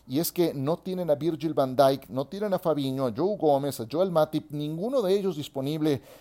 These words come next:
disponibles para este partido. Entonces, esos problemas en el cuadro bajo de Liverpool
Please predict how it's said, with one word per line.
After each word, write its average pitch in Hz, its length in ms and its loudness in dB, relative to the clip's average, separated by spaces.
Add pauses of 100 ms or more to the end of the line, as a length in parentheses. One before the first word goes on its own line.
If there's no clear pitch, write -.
(100)
disponibles 160 480 -4
para 120 220 4
este 139 460 0
partido. 151 540 0
Entonces, 170 560 -2 (340)
esos 175 300 -2
problemas 165 480 2
en 127 100 -2
el 113 140 -2
cuadro 185 320 8
bajo 175 260 6
de 143 80 4
Liverpool 151 540 2